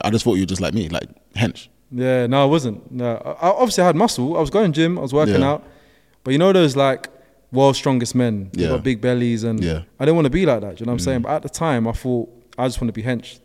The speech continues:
Speaker 2: You know what I'm saying? Like you're saying. Um, but I realized, I got to about sixteen and a half stone, which is, like, hundred and five K G. And I was like, "This ain't healthy, bro." Like,
Speaker 1: That's
Speaker 2: this
Speaker 1: like my
Speaker 2: is
Speaker 1: goal weight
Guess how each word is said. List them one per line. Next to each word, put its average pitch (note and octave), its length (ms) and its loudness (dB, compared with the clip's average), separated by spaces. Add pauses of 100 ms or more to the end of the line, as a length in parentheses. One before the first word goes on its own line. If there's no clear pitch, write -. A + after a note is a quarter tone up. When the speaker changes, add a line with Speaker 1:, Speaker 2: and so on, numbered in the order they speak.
(180)
Speaker 2:
You A#2 80 -10
know A#2+ 80 -4
what A#2 40 -6
I'm G#2+ 40 -8
saying? A#2+ 220 -2
Like G#2 80 -10
you're G#2 80 -12
saying. A2 320 -4 (840)
Um, A2+ 440 0 (760)
but B2 80 -4
I A#2+ 60 2
realized, C3 440 2
I C3 100 2
got C#3 180 -2
to C#3 180 -2
about A#2 300 -2
sixteen B2+ 320 -6
and A#2+ 80 -2
a A#2 40 -4
half A#2+ 160 -2
stone, D3 340 -4 (640)
which A2+ 180 -14
is, G2+ 100 -12
like, G#2 500 -10
hundred A#2+ 240 -6
and A2 80 -10
five A2 200 -8
K A2 180 -10
G. G#2+ 340 -10 (680)
And B2+ 100 -12
I - 20 -8
was A#2 120 -10
like, A2+ 360 -10
"This E3 180 -12
ain't A#2 140 -6
healthy, C3 420 -6
bro." G2 160 -14 (100)
Like, G2+ 140 -14
Speaker 1:
That's - 20 -8
Speaker 2:
this F#2+ 120 -6
Speaker 1:
like F2 100 0
my D#2 80 -4
Speaker 2:
is D2 60 -8
Speaker 1:
goal E2 240 -4
weight F#2 200 -6